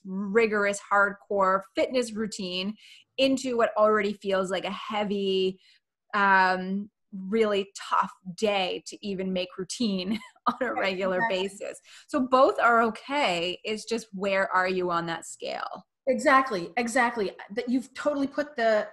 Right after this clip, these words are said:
Speaker 2: put your, your, hit the nail on the head. Because a person who's working out, like, very vigorously, we might say they're in the fight response.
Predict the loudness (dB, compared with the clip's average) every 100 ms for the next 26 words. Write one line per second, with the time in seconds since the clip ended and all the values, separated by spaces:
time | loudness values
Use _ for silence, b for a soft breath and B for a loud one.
0 | -8 -8 -6 -8 -8 -14 -4 -2 -2 -6
1 | _ _ _ -10 -6 -2 -2 0 0 0
2 | -2 -2 -4 -4 -10 _ b b b b
3 | -6 0 2 2 2 2 2 0 -2 -4
4 | -4 2 4 4 2 0 0 -4 -20 -20
5 | _ _ _ _ -18 -10 4 4 4 2
6 | 2 2 0 -4 -8 -8 -10 -12 _ _
7 | _ _ -2 4 6 6 2 2 4 6
8 | 4 4 2 0 -6 -12 -2 0 0 -10
9 | -18 _ -12 -8 -4 -4 -4 -14 -20